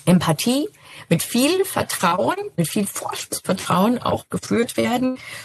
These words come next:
Vertrauen in meine Fähigkeiten und mit, auch,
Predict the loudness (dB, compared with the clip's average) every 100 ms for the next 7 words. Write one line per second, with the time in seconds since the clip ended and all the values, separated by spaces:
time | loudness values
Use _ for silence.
0 | -20 -2 0 0 2 4 4 4 2 -4
1 | -16 0 4 6 6 4 2 2 2 4
2 | 0 -2 -4 -2 0 0 0 0 -2 -6
3 | -12 -12 -10 4 6 6 4 2 0 -8
4 | -14 -12 -12 -16 -4 0 0